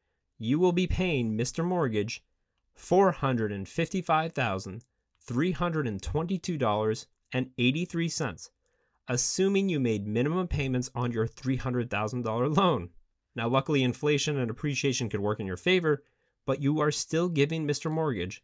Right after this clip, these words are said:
over one hundred and fifty thousand dollars extra to take him, Missus Mortgage, and the family on a summer-long vacation in Europe. Remember, I said it was a three hundred thirty thousand dollar home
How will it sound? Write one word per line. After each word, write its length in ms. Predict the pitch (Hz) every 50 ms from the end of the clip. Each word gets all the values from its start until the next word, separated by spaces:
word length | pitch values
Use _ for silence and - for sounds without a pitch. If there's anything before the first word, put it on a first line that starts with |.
| _ _ _ _ _ _ _ _ _ - -
over 320 | 131 131 123 123 120 117
one 300 | 113 113 113 131 160 180
hundred 340 | 170 - 190 185 175 175 165
and 160 | 151 120 107
fifty 320 | - - 151 - - 190
thousand 380 | 175 - 147 135 139 147 143 131
dollars 320 | 117 113 113 113 113 110 - _ _ -
extra 400 | 196 208 - - - 110 107 117 _ _ _ _ _ _ _ _ -
to 100 | - 123
take 320 | - - 127 123 - - - - _
him, 400 | - - 147 165 202 220 220 196 - _ _ _ _ _ _ -
Missus 400 | 110 117 143 175 175 - 170 156
Mortgage, 400 | 165 175 175 170 175 175 165 151
and 140 | 151 160 165
the 60 | 156
family 480 | - - 180 175 165 143 117 113 110 -
on 160 | - 110 110
a 140 | 107 104 104
summer-long 580 | - - 147 147 156 165 160 151 147 147 147
vacation 520 | 139 131 - - 147 143 135 - 123 107 104
in 120 | 110 107
Europe. 300 | 110 120 139 127 - - _ _ _ _ _ _ _ -
Remember, 460 | - 127 156 196 202 190 170 156 156 _ _ _ - -
I 40 | 165
said 180 | 170 - 196
it 40 | 196
was 180 | 190 190 175 180
a 80 | 175
three 240 | - - 147 156 165
hundred 260 | 170 170 165 165 156
thirty 240 | - 147 151 147 147
thousand 320 | 143 - 143 143 139 143 127
dollar 220 | 127 131 131 123
home 400 | - - 143 151 147 143 139 127